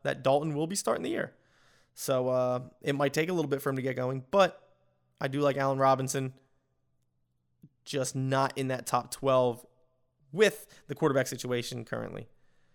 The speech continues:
Number seventeen, surprised that it took me this long to get to a, a, a Buccaneers receiver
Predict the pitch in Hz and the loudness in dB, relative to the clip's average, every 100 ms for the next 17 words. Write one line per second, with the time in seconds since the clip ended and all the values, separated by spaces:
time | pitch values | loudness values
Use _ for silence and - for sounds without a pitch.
0 | _ _ _ _ - 185 202 214 208 196 | _ _ _ _ -4 -4 0 2 2 0
1 | 190 147 131 - _ _ _ - - 135 | -2 -2 -6 -14 _ _ _ -8 -6 -2
2 | 165 165 190 185 170 165 175 156 143 170 | 0 4 4 4 -2 -2 -4 -2 0 0
3 | - 165 160 143 147 156 143 135 - 135 | 2 2 2 0 -2 2 2 0 0 0
4 | 131 127 123 147 151 139 135 131 135 117 | 2 -2 2 2 2 -2 -4 -6 -4 -4
5 | 110 | -8